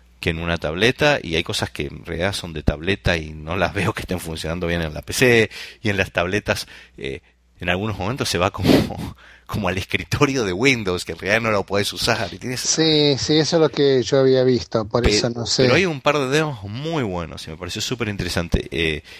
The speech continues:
Speaker 1: y de vuelta, lo veo más a la Android, porque, eh, tienen muchos menús, que en realidad mucho más prolijos, y, y, y algunas cosas mejores que ideas que, que tiene Apple en el iPad, ¿eh?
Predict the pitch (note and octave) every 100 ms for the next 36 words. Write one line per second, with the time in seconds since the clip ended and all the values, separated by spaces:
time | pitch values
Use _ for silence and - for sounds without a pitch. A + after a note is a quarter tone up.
0 | - - B2+ C3+ - - C3+ D3+ D#3 B2
1 | G2 - E2 F2+ - G#2+ G#2 G#2 E3 G#3+
2 | G3+ G#3+ - E3+ G#2+ E2+ D2+ - - -
3 | _ _ G#2+ G2 A2 G#2+ - - _ _
4 | _ _ _ - C2 A#1+ - - A#2 A#2+
5 | A2 A#2 D3+ - G#2 A2+ E3 D#3+ D#3 -
6 | F2 F#2+ G2+ A#2 - _ - A2 B2 E3
7 | E3+ A#2 A#2 - G2+ G#2 D3 - C3+ -
8 | - E2+ C#2+ - F2+ G2 F#3+ G#3 - -
9 | C3+ - - - - - - - F2+ F2+
10 | F2 - G3+ A#3+ F3 - F2 E2 A2+ B2+
11 | - D2+ C#2 - - F#2 F#2 F#2+ D2 D2
12 | G#2 F2+ - C#2 G2